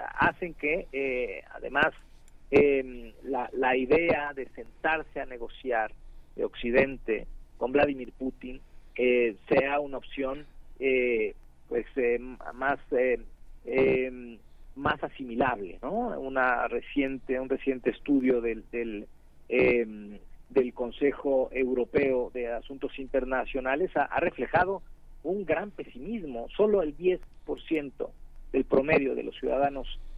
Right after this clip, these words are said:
europeos encuestados piensa que Ucrania puede ganar la guerra.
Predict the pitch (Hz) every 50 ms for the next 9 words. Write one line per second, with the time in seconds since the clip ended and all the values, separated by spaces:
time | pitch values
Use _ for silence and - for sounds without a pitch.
0 | - - - - 139 131 131 123 120 - 135 135 127 - - 123 - - - -
1 | - - 170 175 185 202 196 - - - - - - - - - - - 147 156
2 | 156 151 - - 151 147 - - 131 120 - 139 127 127 127 131 127 123 123 -
3 | - - - - - - 113 117 107 107 113 - - - - 104 98 92 92 87
4 | - - - - - 104 92 85 78 82 - - - - -